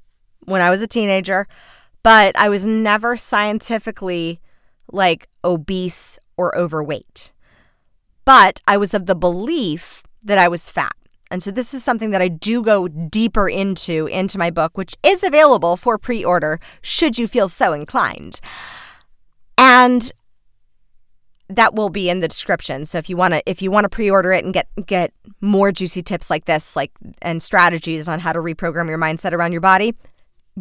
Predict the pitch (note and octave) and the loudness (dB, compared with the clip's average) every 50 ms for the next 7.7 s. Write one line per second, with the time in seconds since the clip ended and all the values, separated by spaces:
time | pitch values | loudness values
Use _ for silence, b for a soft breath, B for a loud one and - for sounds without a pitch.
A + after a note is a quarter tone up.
0 | E3+ - A#3 G#3 G3 F3+ F3+ D#3+ F#3 F3 E3 D3+ C#3+ C#3+ C#3+ C#3 - - _ - | -2 2 4 6 6 6 4 2 -2 0 0 0 0 0 -2 -4 -4 -6 _ -6
1 | F#3+ D#3 C#3 - - - - - - _ _ _ _ _ _ _ _ _ _ _ | -4 -4 -4 -4 -8 -14 -16 -20 -20 _ _ _ _ _ _ _ _ _ _ _
2 | _ _ _ _ - _ - F#3+ E3 - F#3+ F3 E3+ E3 D3+ D#3 D3+ - - - | _ _ _ _ -16 _ -4 -4 -2 -2 0 2 2 2 2 0 -2 -4 -2 0
3 | - D3 D3 - _ _ - G#4+ G#4+ G#4+ A#4 A#4 - D#4+ E4+ E4+ F4+ G4 G4 F#4+ | 0 0 0 -4 _ _ 6 8 8 8 8 6 6 2 4 4 6 6 6 6
4 | F#4+ F#4+ G4 - B B B B B B B B B B - - - F3 D#3 D3 | 4 4 0 -2 B B B B B B B B B B 2 6 6 8 6 6
5 | D3+ D#3 D#3 F#3 A#3+ C4+ C#4 - D4+ C#4+ C4 A#3 - C4+ A#3 G#3+ F#3 G3+ A#3+ B3 | 2 0 0 6 8 8 8 8 4 2 2 2 6 6 6 6 6 4 4 6
6 | B3+ C#4 D4 D4+ A#3 C#4 B3 - B3+ G#3+ - F#3+ G#3+ G3+ G3 G3+ A3 A#3 A3 G#3 | 6 6 4 2 2 0 0 2 2 2 2 2 0 0 0 -2 -4 -4 -4 -4
7 | - - - A3 F#3+ - - - F#3 D#3+ D#3 D#3 E3 F#3+ | -4 -4 -4 -4 -4 -4 -4 -2 0 0 0 0 -4 -8